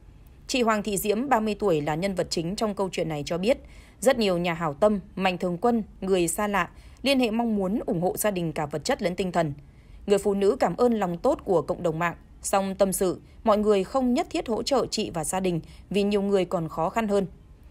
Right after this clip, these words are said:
Chị Diễm cũng chia sẻ thêm về hoàn cảnh gia đình. "Nghèo thì nghèo thật, nhưng tôi không kêu gọi từ thiện mà chỉ muốn chia sẻ về câu chuyện của hai vợ chồng."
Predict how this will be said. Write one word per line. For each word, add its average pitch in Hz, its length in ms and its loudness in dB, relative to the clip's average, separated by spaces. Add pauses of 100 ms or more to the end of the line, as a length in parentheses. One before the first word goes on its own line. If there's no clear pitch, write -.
(140)
Chị 233 160 0
Diễm 233 240 2
cũng 240 220 -2
chia 247 140 0
sẻ 180 180 -2
thêm 190 260 -4
về 175 120 -2
hoàn 165 200 -4
cảnh 156 180 -4
gia 196 160 0
đình. 175 200 0 (500)
"Nghèo 202 280 2
thì 202 120 -2
nghèo 185 180 -2
thật, 165 200 0 (280)
nhưng 202 300 0
tôi 202 180 2
không 202 220 -2
kêu 202 140 2
gọi 180 180 0
từ 180 180 -2
thiện 196 220 4 (140)
mà 175 180 -4
chỉ 165 180 -4
muốn 165 240 -2
chia 262 160 0
sẻ 180 260 0
về 170 160 -4
câu 202 220 -2
chuyện 180 240 -2
của 156 100 -4
hai 175 160 -4
vợ 170 120 0
chồng." 156 280 -2